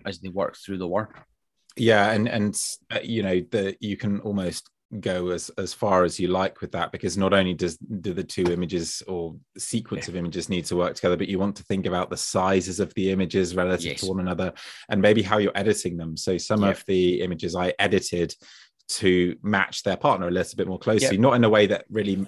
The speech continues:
Speaker 2: mattered to me. Like, I never sacrificed the edit
Speaker 1: Yes.
Speaker 2: of a photo just
Speaker 1: Yeah.
Speaker 2: to match another one, or, and I certainly didn't fake colours or lighting or, or whatever.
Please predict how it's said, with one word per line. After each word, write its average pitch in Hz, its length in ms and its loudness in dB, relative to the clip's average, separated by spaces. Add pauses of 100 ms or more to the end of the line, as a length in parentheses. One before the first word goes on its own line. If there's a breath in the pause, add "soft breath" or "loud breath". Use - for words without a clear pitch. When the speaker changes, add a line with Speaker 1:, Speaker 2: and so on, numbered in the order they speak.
Speaker 2:
mattered 107 400 2
to - 140 -2
me. 95 160 4
Like, 92 160 4
I 95 60 0
never 98 260 2
sacrificed 92 1080 -4
the 92 140 0
edit 95 160 0
Speaker 1:
Yes. 92 160 0
Speaker 2:
of 87 80 -2
a - 20 -20
photo 95 380 2
just 92 340 0
Speaker 1:
Yeah. - 40 -10
Speaker 2:
to 90 80 -2
match 92 340 -4
another 90 300 -4
one, 78 200 -4 (380 loud breath)
or, 92 200 4
and 92 140 4
I 95 60 6
certainly 95 380 2
didn't 87 340 -2
fake - 380 -2
colours 87 320 -2
or 90 80 -2
lighting 85 520 0
or, 87 220 0
or 92 120 -2
whatever. 85 400 -2